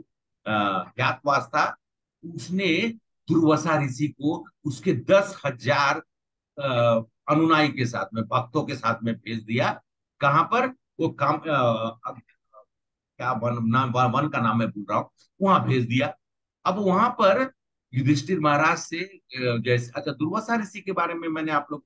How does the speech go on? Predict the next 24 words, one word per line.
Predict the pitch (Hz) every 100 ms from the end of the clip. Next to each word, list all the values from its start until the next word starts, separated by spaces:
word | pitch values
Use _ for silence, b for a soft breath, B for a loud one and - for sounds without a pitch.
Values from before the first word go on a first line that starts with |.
| -
पहले | 127 143
भी | 165
बताया | 156 - 131 127
है, | 117 - _ _ _ _ _ -
तो | 143 117 - - _
तुरंत | 160 175 185 185
उनको | 160 156 160
गुस्सा | 131 131 - 180
आता | 170 156
है। | 143 135 _
<clears throat> | 196 - 196 165 - _ _ 180
कुछ | 202 202
बोला, | 156 127 190 214
अगर | 202 - 151 160
नहीं | 151 170
पूर्ण | 226 226 208
हुआ, | 196 196 175 - - -
उसी | 180 -
समय | - 180 180
में | 170
श्राप | 143 147 147 143
दे |
देते | 127 131 131
हैं। | 123 113